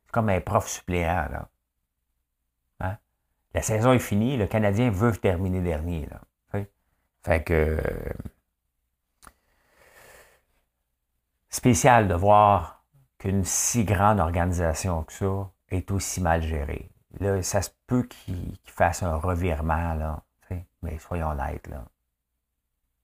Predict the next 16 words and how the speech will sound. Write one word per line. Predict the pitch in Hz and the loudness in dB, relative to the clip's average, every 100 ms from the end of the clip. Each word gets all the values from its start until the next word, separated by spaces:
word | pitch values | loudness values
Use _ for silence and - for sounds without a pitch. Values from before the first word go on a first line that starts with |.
| _ _ _ _ _ _ _ _ _ _ _ _ _ _ _ _ _ _ | _ _ _ _ _ _ _ _ _ _ _ _ _ _ _ _ _ _
Tu | 92 | -4
sais, | 85 _ _ _ _ _ | -4 _ _ _ _ _
s'il | - - 120 | -8 2 4
a | |
décidé | 110 104 - 113 | 4 2 0 2
d'être | 104 - | 2 2
là | 110 | 0
que | - 120 110 | 2 4 4
par | - 92 92 | 2 0 0
intérim | 95 90 87 98 | -2 -2 0 -2
jusqu'à | 85 90 - | -2 -6 -4
la | 73 | -4
fin | - 82 | -4 -6
de | |
la | 71 | -6
saison, | - 76 80 82 - | -6 -6 -4 -4 -4